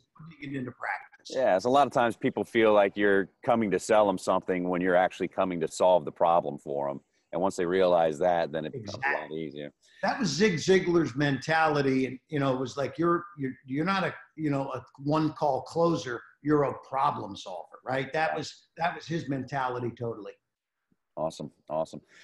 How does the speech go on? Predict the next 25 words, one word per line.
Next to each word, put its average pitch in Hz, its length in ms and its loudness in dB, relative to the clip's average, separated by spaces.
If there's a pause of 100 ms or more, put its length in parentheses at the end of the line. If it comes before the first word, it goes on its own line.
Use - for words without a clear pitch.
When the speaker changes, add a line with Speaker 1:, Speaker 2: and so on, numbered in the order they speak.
(180)
Speaker 2:
Can 151 100 0
we 151 60 2
talk 175 220 4
about 151 400 4
Shark 143 340 2
Tank 117 260 0
just 104 200 -8
briefly? 113 540 4
Uh, 90 60 2
you 107 200 -4
know, 95 100 0
one 95 140 0
of 95 60 0
Speaker 1:
Sure. 92 80 4
Speaker 2:
my 90 40 0
favorite 98 400 -2
shows. 104 460 2 (280)
Who 190 200 6
is, 156 220 4
uh, 143 400 8
who 147 160 4
is 151 100 0
the 143 80 0
favorite, 143 540 4
uh, 123 500 8